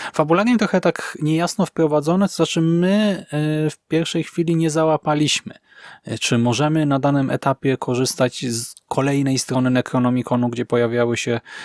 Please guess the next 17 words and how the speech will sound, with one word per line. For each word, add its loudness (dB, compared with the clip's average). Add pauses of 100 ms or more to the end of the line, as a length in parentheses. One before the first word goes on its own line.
(240)
e, -2
pewne 0
podpowiedzi, 0
czy 2
nie. 4 (460)
E, 0
w -10
końcu 2
tego 4
nie 4
sprawdziłem 2
przed -2
nagraniem, 0
bo, -4
no, -2
nie 2
będę 4